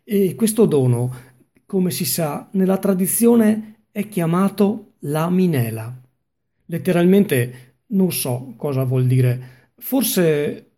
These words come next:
proviene dallo scapellamen del Conza, il linguaggio dei nostri seggiolai, chissà.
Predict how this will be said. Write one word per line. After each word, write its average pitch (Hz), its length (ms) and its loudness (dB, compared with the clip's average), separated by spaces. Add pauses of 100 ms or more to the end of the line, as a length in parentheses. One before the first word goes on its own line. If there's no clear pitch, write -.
(160)
proviene 180 480 0
dallo 151 280 -2
scapellamen 170 640 2
del 156 220 0
Conza, 202 580 2 (360)
il 170 120 -10
linguaggio 147 600 0
dei 143 160 0
nostri 151 340 -4
seggiolai, 156 720 -2 (340)
chissà. 127 500 -8